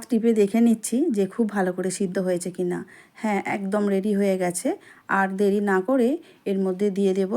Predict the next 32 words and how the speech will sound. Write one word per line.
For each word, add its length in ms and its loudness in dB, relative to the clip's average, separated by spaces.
সবশেষে 480 -2
পরিমাণ 300 2
মতো 220 -4
একটু 140 0
ঘি। 160 2
আমি 160 0
দু 80 2
চামচের 440 4
মতো 140 0
পুরো 140 2
ঘি 80 2
দিয়েছি। 320 2
এখনও 300 6
কিন্তু 180 8
গ্যাস 180 4
আমি 100 8
অফ 100 2
করিনি। 300 4
ঘি 140 4
দেবার 320 4
পরে 220 4
ভালো 280 6
করে 140 8
নাড়াচাড়া 440 2
করে 160 4
মিশিয়ে 360 2
নিয়ে 220 4
তারপরে 320 2
গ্যাসটা 300 2
অফ 160 2
করে 200 2
রেখে 180 0